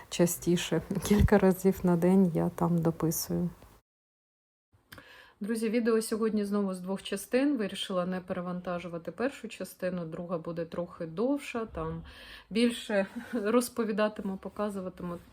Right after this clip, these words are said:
тож намагатимусь її не відкладати, а слідом за цією серією буде і наступна.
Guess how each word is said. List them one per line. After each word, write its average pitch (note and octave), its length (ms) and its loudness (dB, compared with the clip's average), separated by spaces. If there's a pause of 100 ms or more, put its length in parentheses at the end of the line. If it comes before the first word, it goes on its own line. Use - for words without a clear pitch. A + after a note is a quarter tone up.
(200)
тож G3 300 -6
намагатимусь F3+ 840 -6
її E3+ 340 -8
не F3 220 -6
відкладати, F3 680 -8
а E3+ 120 -8
слідом F3 600 -8
за E3+ 200 -4
цією F3+ 640 -6 (560)
серією F#3+ 680 2
буде F3+ 320 -4
і F3 60 0
наступна. D#3+ 540 -8